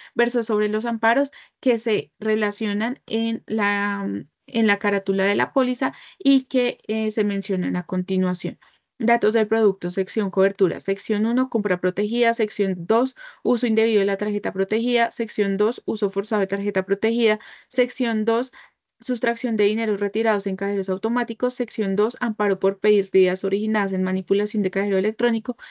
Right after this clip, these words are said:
Sección dos, fraude por internet. Como se observa, la póliza no ampara la sustracción de dineros retirados por ventanilla. En este orden, el despacho no encuentra acreditado el incumplimiento contractual de la aseguradora demandada,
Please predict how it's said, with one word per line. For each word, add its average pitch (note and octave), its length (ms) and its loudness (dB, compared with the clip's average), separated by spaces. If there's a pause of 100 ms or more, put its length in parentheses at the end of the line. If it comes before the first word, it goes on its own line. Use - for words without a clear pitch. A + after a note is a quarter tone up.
(140)
Sección G#3+ 460 0
dos, B3 320 0
fraude G3+ 320 0
por F#3+ 140 0
internet. F3+ 500 -2 (320)
Como C4 240 4
se C4 120 2
observa, B3 420 0
la A#3+ 180 -4
póliza G#3 340 -2
no G#3+ 240 2
ampara G3+ 260 0
la G3 140 0
sustracción G3+ 480 -6
de F#3+ 80 0
dineros G3 460 0
retirados G3 480 2
por F3 160 -2
ventanilla. F3 540 0 (320)
En A#3 140 4
este A#3 220 2
orden, A#3+ 300 2
el A3+ 80 -4
despacho G3 400 -2
no G3+ 100 0
encuentra G#3+ 380 0
acreditado A3 460 2
el F3+ 60 4
incumplimiento F#3+ 600 0
contractual F#3+ 460 0
de F3 100 4
la F3 60 2
aseguradora F#3+ 580 2
demandada, A3 480 2